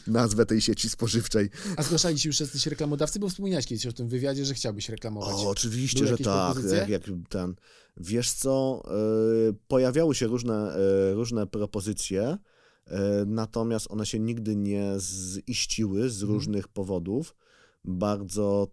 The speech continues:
Speaker 1: tego, e, żałuję, ale także <laughs> dlatego, że, e, wiesz co, mm,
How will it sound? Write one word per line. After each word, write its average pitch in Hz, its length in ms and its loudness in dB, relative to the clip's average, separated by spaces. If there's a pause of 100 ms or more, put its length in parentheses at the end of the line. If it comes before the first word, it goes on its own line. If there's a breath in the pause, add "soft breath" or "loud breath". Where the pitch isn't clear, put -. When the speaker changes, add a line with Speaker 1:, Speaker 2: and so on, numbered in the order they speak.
Speaker 1:
tego, 92 720 0 (640)
e, - 20 -4
żałuję, 90 680 -4 (500 soft breath)
ale 98 260 -2
także 123 320 -4 (120)
<laughs> 151 180 -2
dlatego, 120 480 0
że, 120 220 2 (500 loud breath)
e, 104 440 0
wiesz 110 280 -2
co, 110 340 0
mm, 101 760 -4